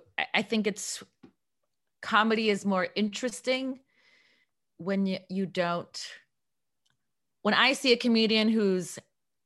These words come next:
being angry or being mean or derisive, and then, and then again, you're all wa-, you're still watching a crafted persona. It's so much more fascinating and funnier to me when it comes from a place where, like, this person has, they're not just being mean, but you have to, like, think of, it's more about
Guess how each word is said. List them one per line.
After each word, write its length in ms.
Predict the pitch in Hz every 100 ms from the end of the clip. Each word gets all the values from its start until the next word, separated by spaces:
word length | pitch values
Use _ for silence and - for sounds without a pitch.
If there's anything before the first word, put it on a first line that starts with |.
| _
being 280 | - 214 202 190
angry 440 | 185 202 208 208
or 120 | 185 180
being 400 | 196 180 175 185
mean 280 | 202 202
or 120 | 190 170
derisive, 580 | 175 175 190 190 185 175
and 200 | 185 226
then, 120 | 196
and 160 | 226
then 120 | 226 226
again, 440 | 220 269 254 233
you're 160 | 202 -
all 280 | 214 226
wa-, 140 | 208 202
you're 140 | 202 214
still 220 | - 233
watching 300 | 214 208 190
a 40 |
crafted 400 | 185 185 - 170
persona. 600 | - 170 - 170 165 156 143 - - - - - -
It's 240 | 202 -
so 200 | - 240
much 180 | 233 233
more 120 | 220
fascinating 960 | 214 185 196 - 208 208 208 208 202 -
and 160 | 175 175
funnier 340 | - 180 190 185
to 120 | 180
me 120 | 185
when 160 | 175 180
it 120 | -
comes 240 | 202 190
from 100 | 170
a 60 | 175
place 400 | 165 175 170 160
where, 140 | 175 165
like, 300 | 143 139 -
this 200 | 175 -
person 560 | - 185 190 - 180
has, 680 | 170 160 156 151 147 147 - - _ _ _ _ _ _ _
they're 100 | 233
not 140 | 294 320
just 180 | 285
being 300 | 208 226 214
mean, 320 | 185 180 202 208
but 120 | 190
you 80 | 214
have 200 | 214 233
to, 60 | 262
like, 180 | 240
think 320 | - 214 202 208
of, 140 | -
it's 160 | 208 -
more 160 | 208 208
about 260 | 196 180